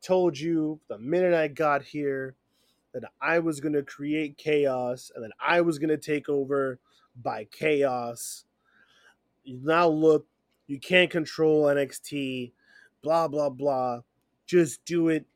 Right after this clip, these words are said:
Just say it. Say it to make us all happy. Step down and quit."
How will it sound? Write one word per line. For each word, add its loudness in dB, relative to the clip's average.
Just -4
say -4
it. -14
Say 2
it 0
to -6
make 0
us -12
all 2
happy. -2
Step -2
down 0
and -8
quit." -18